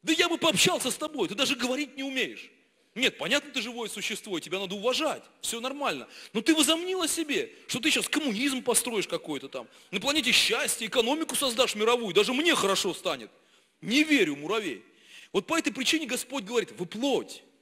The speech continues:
Плоть имеет свойство каким-то образом возникать,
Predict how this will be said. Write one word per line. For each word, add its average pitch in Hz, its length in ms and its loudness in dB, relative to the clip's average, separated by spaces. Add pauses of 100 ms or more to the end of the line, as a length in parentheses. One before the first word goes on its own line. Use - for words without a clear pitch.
(720)
Плоть 269 320 2
имеет 254 200 0
свойство 240 640 2 (260)
каким-то 240 400 -4
образом 214 400 -2 (520)
возникать, 233 760 -2